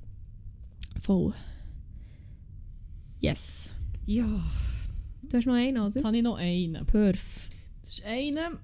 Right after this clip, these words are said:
Speaker 2: das ist ein bisschen ein Technoider.
Speaker 1: Geil.
Speaker 2: Aber nicht nur. Der ist auf irgend so einer wilden Playlist von meinem guten platonischen Freund gelaufen. Das ist so wirklich so ein, das ist so ein,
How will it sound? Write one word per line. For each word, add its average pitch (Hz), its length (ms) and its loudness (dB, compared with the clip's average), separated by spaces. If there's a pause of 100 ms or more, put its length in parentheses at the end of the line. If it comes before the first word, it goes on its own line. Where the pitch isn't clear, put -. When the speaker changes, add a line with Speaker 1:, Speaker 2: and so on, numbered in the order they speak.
Speaker 2:
das - 180 -6
ist - 100 -4
ein - 60 0
bisschen 254 160 0
ein 220 160 2
Technoider. 247 960 12 (240)
Speaker 1:
Geil. - 360 0 (160)
Speaker 2:
Aber 214 180 8
nicht 226 220 6
nur. 226 340 6 (1160)
Der 247 440 4
ist 214 200 4
auf 208 180 -2 (160)
irgend 247 440 8
so 240 120 6
einer 226 180 6
wilden 240 340 6
Playlist 220 560 4
von 208 120 6
meinem 220 120 8
guten 214 300 2
platonischen 208 640 4
Freund 254 400 4
gelaufen. 254 600 0 (580)
Das 220 100 8
ist - 100 -2
so 226 120 8
wirklich 226 180 4
so 254 80 6
ein, 226 140 10 (100)
das 214 140 0
ist 359 140 10
so 349 80 4
ein, 320 140 8